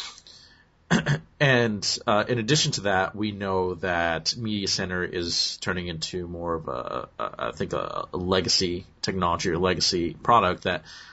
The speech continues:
they're still gonna, again, support and i-, integrate into Windows eight. But the fact that they're saying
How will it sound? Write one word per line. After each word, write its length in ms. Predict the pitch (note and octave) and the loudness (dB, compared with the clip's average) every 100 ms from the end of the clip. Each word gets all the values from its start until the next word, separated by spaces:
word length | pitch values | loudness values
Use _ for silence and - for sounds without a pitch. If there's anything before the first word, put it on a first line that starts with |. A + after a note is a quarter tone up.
| - | -4
they're 120 | A2+ | 0
still 160 | G2 A2+ | 2 2
gonna, 220 | F#2+ F#2+ | 2 0
again, 340 | F2+ F#2 E2+ D#2 | 0 2 0 0
support 500 | - G#2+ G#2+ F#2+ E2+ | -4 -2 2 4 4
and 140 | F#2 | 0
i-, 180 | F#2 G2 - | -2 -2 -2
integrate 360 | G#2+ G2 F#2+ | 0 2 0
into 200 | F#2 - | 0 -4
Windows 400 | F#2+ F#2 F2+ D#2+ - | -2 0 -2 -2 4
eight. 400 | D3 G#2 E2+ - - - - _ _ | 6 6 2 -4 -6 -20 -20 _ _
But 400 | - G#2+ F#2+ D#2+ - | 2 4 4 0 -2
the 140 | A#2 | -2
fact 380 | G2+ - A2 G2 | -2 0 0 0
that 120 | G#2 | -4
they're 100 | G2 | -6
saying 300 | - G2+ F2+ | -6 -6 -8